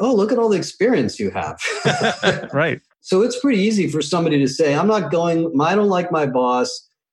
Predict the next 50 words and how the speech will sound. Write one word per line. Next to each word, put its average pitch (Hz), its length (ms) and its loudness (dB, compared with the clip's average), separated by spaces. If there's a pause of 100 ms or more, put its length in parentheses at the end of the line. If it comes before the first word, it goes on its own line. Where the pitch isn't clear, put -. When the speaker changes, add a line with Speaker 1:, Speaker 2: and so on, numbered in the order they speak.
(120)
Speaker 1:
I'm 120 100 -4
a 135 40 2
little 180 220 2 (120)
fed 156 160 2
up 147 180 0
with 139 100 -4
this 131 160 -2
company. 131 380 -2
I'm 117 120 -4
not 160 220 -2
getting 147 220 2
to 139 60 4
where 135 180 2
I 127 40 0
wanna 127 240 0
go. 127 380 0
Hey, 175 160 0
these 175 200 0
guys 156 260 0
keep 143 260 -8
calling 139 220 0
me. 143 80 2
I'm 143 100 2
gonna 139 140 2
go 127 120 2
work 117 300 -2
there." 90 220 -14 (880)
'Cause, 302 100 -4
you 269 80 2
know, 147 300 2
there's 147 160 2
a 135 60 2
lot 147 180 2
of 165 100 0
jobs. 123 460 -2
The 123 100 -2
unemployment 135 460 2
rate 123 160 2
is 110 140 -4
low, 117 240 0
at 113 80 -2
least 139 220 -2
in 113 140 -2
big 131 160 0
cities. 131 560 -2 (1080)
So 156 640 0 (320)
it's 170 240 -4
pretty 247 300 2
important 190 640 0
that 139 400 0